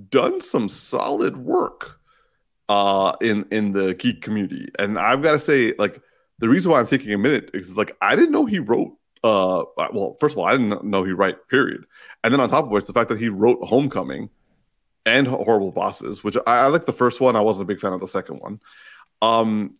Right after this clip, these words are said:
I really enjoyed Dungeons and Dragons, uh, and, like, uh, Darcy enjoyed it as well. So, like, clearly he is talented, but the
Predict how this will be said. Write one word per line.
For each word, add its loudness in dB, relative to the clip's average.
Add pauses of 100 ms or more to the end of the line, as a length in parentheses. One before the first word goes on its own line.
(1080)
I 4
really 2
enjoyed -2
Dungeons -2
and -2
Dragons, -2
uh, 0
and, -4
like, -4
uh, 0
Darcy -2
enjoyed -6
it -20
as -16
well. -2
So, -4
like, -4 (320)
clearly 2
he -4 (920)
is 2
talented, -4 (520)
but 2
the 2